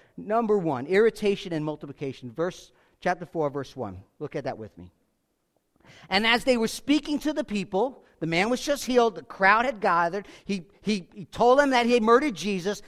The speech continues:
he calls them to repentance, and as they were, they were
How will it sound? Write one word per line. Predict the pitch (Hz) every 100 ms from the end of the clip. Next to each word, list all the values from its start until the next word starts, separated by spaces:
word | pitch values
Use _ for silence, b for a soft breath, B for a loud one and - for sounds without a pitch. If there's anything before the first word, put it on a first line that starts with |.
| B
he | - 190
calls | - 226 254 269
them | 294 277
to | 277
repentance, | 285 - 240 226 208 214 240 - - B B B
and | 214 233
as | 240 240
they | 285
were, | 262 247 247 247
they | 208 247
were | 220 208